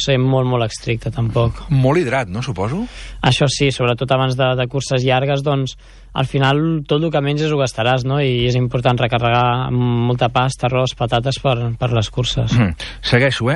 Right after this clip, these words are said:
Speaker 2: És que, és que estic, sents a vegades aquí el telèfon, és que estic
Speaker 1: Mm.
Speaker 2: rebent missatges d'amics meus que en diuen, alguns es repeteixen els missatges. Hi ha gent que en sap d'això que en diu, «Ni Messi ni punyetes, el millor esportista del món en aquests moments és el Kilian Jornet». Perquè és
Speaker 1: No,
Speaker 2: que
Speaker 1: no.
Speaker 2: segueixo, no, no, no, sí, sí.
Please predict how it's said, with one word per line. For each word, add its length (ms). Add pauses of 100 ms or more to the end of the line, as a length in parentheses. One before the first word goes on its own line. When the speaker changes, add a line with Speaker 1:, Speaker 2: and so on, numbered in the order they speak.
Speaker 2:
És 80
que, 160
és 80
que 140
estic, 260
sents 240
a 60
vegades 240
aquí 100
el 80
telèfon, 300
és 20
que 80
estic 140
Speaker 1:
Mm. 80
Speaker 2:
rebent 160
missatges 420
d'amics 320
meus 260
que 140
en 160
diuen, 240
alguns 400
es 140
repeteixen 420
els 140
missatges. 580
Hi 140
ha 20
gent 240
que 80
en 80
sap 160
d'això 400
que 80
en 80
diu, 140 (500)
«Ni 320
Messi 320
ni 80
punyetes, 480
el 160
millor 400
esportista 480
del 80
món 160
en 80
aquests 240
moments 160
és 60
el 100
Kilian 240
Jornet». 340 (220)
Perquè 160
és 80
Speaker 1:
No, 80
Speaker 2:
que 60
Speaker 1:
no. 100
Speaker 2:
segueixo, 480
no, 140
no, 180
no, 100
sí, 220
sí. 220